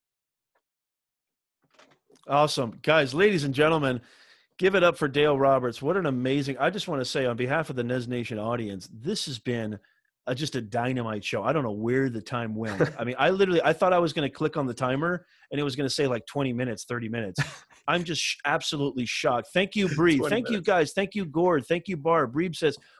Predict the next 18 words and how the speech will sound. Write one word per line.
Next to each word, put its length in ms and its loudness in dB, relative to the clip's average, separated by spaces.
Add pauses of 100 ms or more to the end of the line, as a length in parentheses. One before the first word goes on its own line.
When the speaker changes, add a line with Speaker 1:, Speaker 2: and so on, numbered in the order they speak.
(100)
Speaker 1:
"Wow, 320 2
so 280 -2
incredibly 420 -2
glad 320 2
I 80 2
caught 280 -2
this 220 -6
live." 240 0
Thank 240 -6
you 80 -2
so 220 -4
much, 260 -4
Bree. 160 -2
We 140 -2
really 300 0
appreciate 580 -4
it. 80 -2
Speaker 2:
Yeah. 60 -12